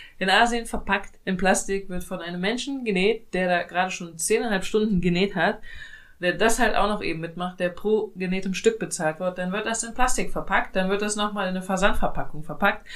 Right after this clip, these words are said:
dann geht das von der Fabrik halt zu einem Warenlager.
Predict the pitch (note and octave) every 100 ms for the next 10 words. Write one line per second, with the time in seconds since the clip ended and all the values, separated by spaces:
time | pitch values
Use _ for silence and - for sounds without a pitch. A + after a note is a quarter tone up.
0 | - - - G#3 A#3+ A#3 G3+ - F3+ F3
1 | F3+ D#3 G3+ - - - - - - -
2 | F3 F3 E3+ - - - F3 - - -
3 | F3+ F#3 E3 D#3+ E3+ G3 G#3 G#3+ A3 C4+
4 | E4